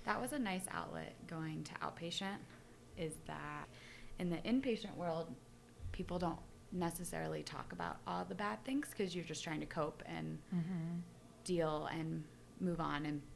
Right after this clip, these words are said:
Speaker 1: become better. But once you get to outpatient, it's, those people chose that job because they needed something different.
Speaker 2: Yeah.
Speaker 1: So it was like
Speaker 2: Everybody kind of understands
Speaker 1: Yeah. So,
Speaker 2: what
Speaker 1: like
Speaker 2: inpatient is and
Speaker 1: Right. So, like, I, it was interesting 'cause a bunch of young nurses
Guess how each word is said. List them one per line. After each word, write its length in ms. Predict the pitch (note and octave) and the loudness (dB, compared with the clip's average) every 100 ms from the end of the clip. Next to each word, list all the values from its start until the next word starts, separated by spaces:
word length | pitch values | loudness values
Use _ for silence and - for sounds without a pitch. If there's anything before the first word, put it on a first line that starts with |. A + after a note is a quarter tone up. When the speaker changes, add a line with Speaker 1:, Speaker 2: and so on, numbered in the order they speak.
| - - - | -12 -10 2
Speaker 1:
become 500 | C#3 C3+ C3+ C#3 C#3+ | 2 2 0 -4 -2
better. 360 | - B2 A#2 - | -2 -4 -6 -4
But 200 | - - - - - - - - | -4 -4 -12 -14 -14 -16 -16 -6
once 260 | - G3 - | 0 2 2
you 60 | G3 | 2
get 140 | F3+ | 2
to 60 | - - | 0 2
outpatient, 460 | G#3+ F#3 D#3+ D#3+ | 4 4 2 0
it's, 160 | D#3 - - | -2 -4 0
those 160 | G3 G#3 | 2 2
people 260 | A3+ A3 | 0 -2
chose 260 | F3 G#3 G3+ | -2 0 2
that 140 | - | 0
job 260 | - - - | -2 -6 -6
because 200 | - - | -10 -6
they 100 | D3+ | -2
needed 320 | D#3 C#3 B2 | 0 0 0
something 340 | D3+ C3+ - C3+ | -4 -6 -6 -6
different. 300 | - - - - - - | -6 -6 -10 -12 -10 -2
Speaker 2:
Yeah. 180 | E3+ D#3 G3 - | -2 -2 -8 -10
Speaker 1:
So 300 | - F#3+ F3 - | -2 2 2 0
it 100 | F3 | -2
was 140 | E3+ - - - | -2 -4 -4 0
like 260 | A3 - - - | 0 0 -4 -2
Speaker 2:
Everybody 300 | G3 F#3+ F3 | 2 2 2
kind 180 | F3 | 0
of 80 | E3 | 0
understands 800 | E3+ E3 D#3+ - F3 F3 E3 D#3 | 2 2 0 0 0 2 2 6
Speaker 1:
Yeah. 160 | A3 G#3+ E3+ - E3 - | 6 6 4 2 -4 -2
So, 160 | F#3 D#3+ | 4 6
Speaker 2:
what 120 | E3 | 6
Speaker 1:
like 180 | F3 - | 4 2
Speaker 2:
inpatient 460 | D#3+ D#3+ D#3+ - - E3+ E3 | -4 -2 -4 -4 -6 -6 -6
is 120 | E3+ | -6
and 220 | - A2 - G#3 | -6 -6 -4 2
Speaker 1:
Right. 340 | C4 F#3 - - | 4 4 0 -4
So, 120 | F#3 | -4
like, 200 | E3+ E3+ | -2 -2
I, 240 | F3 - | -4 -2
it 60 | F3 | 0
was 160 | E3+ F#3 | 2 2
interesting 420 | F#3 F3 F3 E3+ | 0 0 -2 -2
'cause 160 | E3 E3 | -2 -2
a 60 | |
bunch 220 | D#3 D#3 D#3+ | -2 -2 -4
of 140 | - | -4
young 220 | D#3 D#3+ | -4 0
nurses 520 | D#3 E3 - D#3 C#3 | 0 0 0 -2 -2